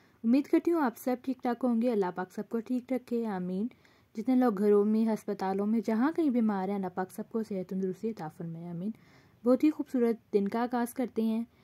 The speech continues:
तो आज जो है आपके साथ में टॉपिक शेयर कर रही हूँ, वो है पॉजिटिविटी, ठीक है। तो आपने जो है ना अपनी ज़िंदगी किस तरह से आसान बनानी है, आपने मेरी इन बातों पे अमल करके और मेरी वीडियो देखनी है फुल, ठीक है। अपनी इस,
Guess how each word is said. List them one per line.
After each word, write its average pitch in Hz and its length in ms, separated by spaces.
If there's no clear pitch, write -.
तो 196 240
आज 196 380
जो 226 400
है 214 60
आपके 208 240
साथ 208 180
में 208 180
टॉपिक 220 320
शेयर 240 200
कर 202 220
रही 190 100
हूँ, 202 100
वो 196 160
है 208 300
पॉजिटिविटी, 190 720
ठीक 196 220
है। 247 120
तो 214 80
आपने 226 500
जो 226 120
है 214 80
ना 220 160
अपनी 220 220
ज़िंदगी 214 340
किस - 200
तरह 277 140
से 269 140
आसान 220 320
बनानी 196 340
है, 208 80
आपने 208 340
मेरी 208 220
इन 214 120
बातों 202 280
पे 226 120
अमल 233 260
करके 226 420
और 190 320
मेरी 190 200
वीडियो 196 280
देखनी 202 300
है 233 60
फुल, 220 200
ठीक 214 200
है। 220 80
अपनी 220 180
इस, 208 120